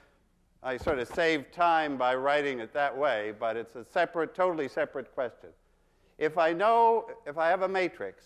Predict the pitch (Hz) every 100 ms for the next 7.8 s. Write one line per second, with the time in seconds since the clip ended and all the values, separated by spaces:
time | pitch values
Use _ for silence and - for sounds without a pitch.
0 | - 127 143 160 180 170 131 131 - -
1 | 143 190 185 190 147 101 92 107 143 175
2 | 170 - 170 175 170 160 113 92 - 175
3 | 175 175 160 165 - 156 160 160 143 151
4 | 131 135 170 107 104 139 - _ _ _
5 | _ _ _ _ _ _ _ _ _ _
6 | - 185 220 180 156 165 170 - 160 160
7 | 160 156 143 131 139 143 147 -